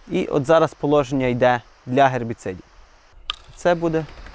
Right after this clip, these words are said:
для фунгіцидів. Так, бачите, дрібніша капля. Бачите, дрібніша крапля, е, товща крапля, можна сказати, жирніша. Дрібніша, жирніша.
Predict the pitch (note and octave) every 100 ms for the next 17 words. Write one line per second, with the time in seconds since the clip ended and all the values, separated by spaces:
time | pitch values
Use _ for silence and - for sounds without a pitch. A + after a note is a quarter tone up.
0 | - C3+ D3+ D#3+ D3+ - D3+ C3+ - C3
1 | A2 G2+ A2 B2+ F3 D3 C#3+ F3 G#3 F#3+
2 | D#3+ B2+ A2+ G2 - - - - - -
3 | - - - E3+ E3+ - D3+ E3+ A3 A3+
4 | F3+ D3+ B2+ A#2 G2+ - - - - -
5 | - - - - - A#2+ A2+ - - D#3+
6 | - C3+ - A#2+ D3 - A2+ A#2+ A#2 -
7 | A#2 A#2 C#3 C3+ A2+ - - - - -
8 | C3+ D3 G3+ A3+ - D3 - - C3 C3
9 | B2+ A2 -